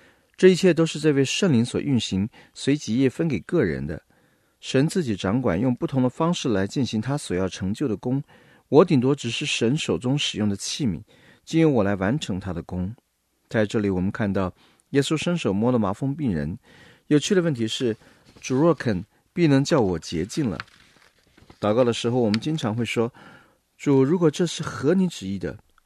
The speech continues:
我并不反对这样的祷告。我认为，不论我们是不是说出来，这是我们祈求神的时候应有的基本态度。我本来就不该把自己的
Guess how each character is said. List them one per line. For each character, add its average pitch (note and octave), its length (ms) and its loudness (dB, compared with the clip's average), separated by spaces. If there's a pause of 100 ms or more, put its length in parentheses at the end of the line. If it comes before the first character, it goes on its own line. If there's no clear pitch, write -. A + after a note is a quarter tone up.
(180)
我 A2+ 100 -4
并 C3 180 2
不 B2+ 60 0
反 F#2+ 180 -2
对 G2+ 140 0
这 B2+ 140 -2
样 A#2+ 100 0
的 F#2 80 -4
祷 C2 160 -10
告。 E2+ 260 -6 (520)
我 A2+ 80 -2
认 B2 160 2
为， G#2+ 120 4
不 G#2+ 160 -4
论 F3+ 160 2
我 A#2 120 4
们 G#2+ 160 2
是 - 180 -2
不 D3 80 -4
是 B2+ 140 -8
说 A#2 180 -2
出 - 160 -8
来， E2 240 -6 (300)
这 D3 100 -6
是 D#3 100 -2
我 A#2+ 100 4
们 G#2+ 120 0
祈 - 220 -8
求 B2+ 120 -4
神 G#2+ 200 -4
的 A#2+ 80 0
时 A#2 180 -6
候 A2 140 0
应 F#3 180 0
有 D3 140 0
的 F2 100 -10
基 A2+ 180 -6
本 F2 160 -6
态 A2+ 280 -6
度。 E2+ 180 -8 (540)
我 A#2+ 120 4
本 C3+ 140 0
来 F#2+ 100 2
就 C#3+ 140 -6
不 B2 100 -6
该 D3 120 0
把 G2 160 -2
自 - 200 -8
己 F#2+ 160 -8
的 - 80 -8